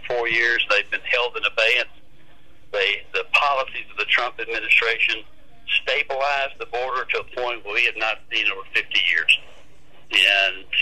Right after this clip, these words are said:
those policies worked. Those policies were solid. They stabilized the border. They allowed legal immigration to come in.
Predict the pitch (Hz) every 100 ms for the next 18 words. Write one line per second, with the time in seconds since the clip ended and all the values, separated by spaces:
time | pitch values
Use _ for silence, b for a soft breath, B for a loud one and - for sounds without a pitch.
0 | - 120 135 - - 127 117 113 123 107
1 | 98 107 107 117 107 - - - - -
2 | - - - - 104 113 135 - 135 123
3 | 117 - 117 110 - 101 95 - 127 117
4 | 107 92 - - 98 101 - - 127 131
5 | 127 127 127 123 - 113 117 120 120 117
6 | - B B - 101 98 104 107 123 123
7 | 117 107 120 131 120 117 120 110 113 117
8 | 117 107 107 - 107 104 104 101